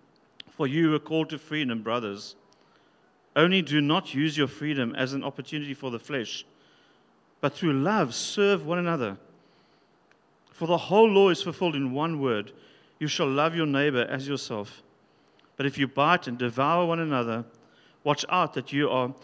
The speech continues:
not consumed by one another or by the other.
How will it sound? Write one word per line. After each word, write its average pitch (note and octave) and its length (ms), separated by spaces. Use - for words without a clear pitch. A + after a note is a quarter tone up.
not D#3+ 200
consumed D#3 580
by B2 180
one A#2+ 180
another G#2+ 380
or A2 100
by A#2 220
the A#2 140
other. G2+ 260